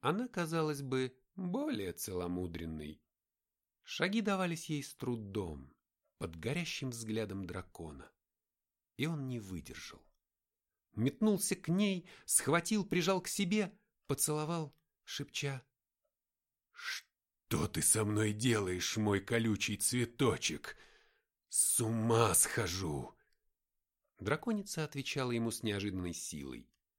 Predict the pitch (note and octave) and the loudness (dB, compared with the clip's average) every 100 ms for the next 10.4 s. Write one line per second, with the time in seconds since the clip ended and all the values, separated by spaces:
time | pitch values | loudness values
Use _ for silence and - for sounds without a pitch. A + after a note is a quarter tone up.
0 | _ _ _ F#2 - F2 E2 D#2+ D#2 C#2+ | _ _ _ -10 -8 -6 -6 -6 -6 -6
1 | C2+ - F#2+ E3 G3 - _ _ _ _ | -10 -10 -6 -4 -6 -10 _ _ _ _
2 | - - D#2 C#2 - A2+ - G#3 F3+ E3+ | -10 -6 -6 -6 -8 -6 -4 -2 -2 -4
3 | - C#3+ B2+ B2+ A#2+ A2+ G#2+ G2+ F#2+ _ | -4 -4 -2 0 0 0 -2 -6 -10 _
4 | _ _ _ - C#3+ F3 G3+ E3 C#3+ - | _ _ _ -4 -2 0 0 0 -4 -6
5 | - F2 D#2+ C#2+ - - - - _ _ | -8 -8 -8 -10 -12 -14 -14 -20 _ _
6 | _ _ _ _ _ _ _ - F2+ F#2 | _ _ _ _ _ _ _ -10 -2 -2
7 | F#2 F2 F2 E2+ - F2+ - D#2+ E2+ F3+ | 0 -2 0 -2 -4 -6 -6 -4 -2 -2
8 | F3 - C#3 - - - A2+ F3 G#3+ G3+ | -2 -4 -6 -10 -20 -6 -2 0 2 2
9 | F#3 E3 D#3 D#3+ D3 C#3 C3 - B2 - | 0 0 0 0 -2 -4 -6 -6 -6 -6
10 | F2+ D2+ - | -8 -8 -12